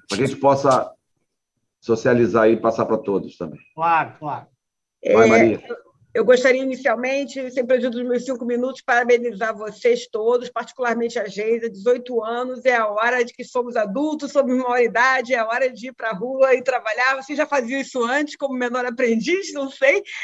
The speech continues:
Speaker 3: mas agora é muito incrível. Parabéns mesmo, é um grande orgulho pro Rio de Janeiro e pra todo mundo aqui, tenho certeza.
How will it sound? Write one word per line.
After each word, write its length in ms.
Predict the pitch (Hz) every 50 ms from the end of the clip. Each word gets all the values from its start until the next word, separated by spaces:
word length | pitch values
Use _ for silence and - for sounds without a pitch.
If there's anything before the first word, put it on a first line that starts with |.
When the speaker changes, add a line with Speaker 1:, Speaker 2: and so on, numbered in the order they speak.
| - -
Speaker 3:
mas 220 | 269 277 277 262
agora 480 | 269 247 240 233 240 254 302 349 370 381 403 403 370 349 339
é 60 | 285
muito 480 | 262 240 254 262 277 262 269 269 277
incrível. 540 | 269 254 240 254 254 220 185 170 165 170 175
Parabéns 600 | - - 269 285 277 262 226 247 269 302 311 285 247
mesmo, 480 | 254 240 233 233 233 226 208 196 202 202
é 60 | 208
um 80 | 214
grande 260 | 208 226 247 254 247 269
orgulho 380 | 254 247 240 240 226 233 233
pro 140 | - - 240
Rio 120 | 233 233
de 60 | 190 196
Janeiro 460 | 220 214 208 208 214 220 226 226 233
e 40 | 233
pra 140 | - 233
todo 300 | 226 - 220 220 220 208
mundo 240 | 190 175 165 165 165
aqui, 400 | 165 160 _ - 160 143 147 147 -
tenho 140 | - 180 190
certeza. 640 | 185 202 208 196 _ - 156 143 123 - 123 -